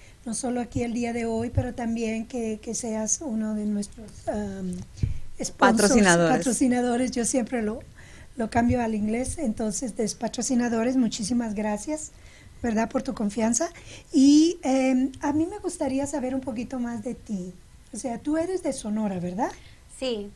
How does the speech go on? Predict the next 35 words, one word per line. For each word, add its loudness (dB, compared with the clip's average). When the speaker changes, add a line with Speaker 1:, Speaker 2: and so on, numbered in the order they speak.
Speaker 3:
yo -2
nací -6
en -4
Cananea, -6
Sonora, -8
pero -2
a -2
los -4
siete -4
años, -4
cuando -6
yo -4
tenía -4
siete -4
años, -2
nos -4
fuimos -4
a 0
vivir -2
a -4
Moctezuma. -6
Entonces, -8
cuando -2
me 2
preguntan 0
de 2
dónde 0
soy, 0
pues -4
yo 0
digo -2
que 0
soy -6
de -2
Moctezuma. -10